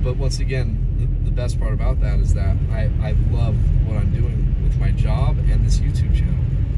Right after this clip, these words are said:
So it's not hard to find that motivation to fulfill my ambitions.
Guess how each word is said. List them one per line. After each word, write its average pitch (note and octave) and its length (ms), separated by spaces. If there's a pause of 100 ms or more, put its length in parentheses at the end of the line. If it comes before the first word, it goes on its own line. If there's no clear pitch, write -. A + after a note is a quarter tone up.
(1400)
So - 340 (100)
it's - 140
not - 280
hard A#2 320
to - 80
find - 360
that - 160
motivation - 680
to - 100
fulfill - 400
my - 180
ambitions. - 680